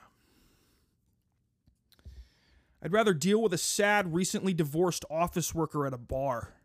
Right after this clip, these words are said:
than have to drive a fucking Tesla. And the last,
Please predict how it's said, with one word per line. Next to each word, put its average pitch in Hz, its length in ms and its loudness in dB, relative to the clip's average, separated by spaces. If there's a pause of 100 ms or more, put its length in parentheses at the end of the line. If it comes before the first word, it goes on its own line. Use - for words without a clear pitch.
(600)
than 131 80 -10
have 139 160 -10
to 135 80 -8
drive 131 240 -4
a 123 40 -10
fucking 120 360 -6
Tesla. 117 420 -14 (1300)
And 208 140 2
the 208 40 6
last, 220 720 6